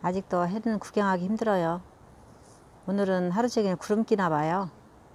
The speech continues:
습도일이 지금 캘리포니아는 지금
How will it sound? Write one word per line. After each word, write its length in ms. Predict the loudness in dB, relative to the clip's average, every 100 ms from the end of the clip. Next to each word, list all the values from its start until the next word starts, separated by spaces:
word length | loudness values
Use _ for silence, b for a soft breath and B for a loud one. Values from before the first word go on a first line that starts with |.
| -20 -20 -20 -20 B B B -20 -20 -20 -20 -20 -20 -20
습도일이 880 | -18 -18 -2 2 4 4 4 4 0 -10 -20 -20 -20 -20 -20 -20
지금 640 | -20 -4 -2 0 0 -2
캘리포니아는 1000 | -2 -2 -2 0 0 2 0 0 -2 -2
지금 680 | -4 -8 -4 -2 -2 -4 -8